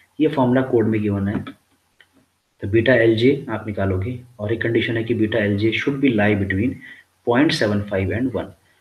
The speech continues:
ये beta एल जे आपका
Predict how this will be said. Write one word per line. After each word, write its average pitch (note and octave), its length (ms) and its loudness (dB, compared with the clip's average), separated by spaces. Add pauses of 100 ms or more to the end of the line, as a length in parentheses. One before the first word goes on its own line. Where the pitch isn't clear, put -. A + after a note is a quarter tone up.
(2000)
ये D3+ 220 8
beta A#2 280 4
एल G2+ 160 6
जे G2+ 100 4
आपका G2 320 0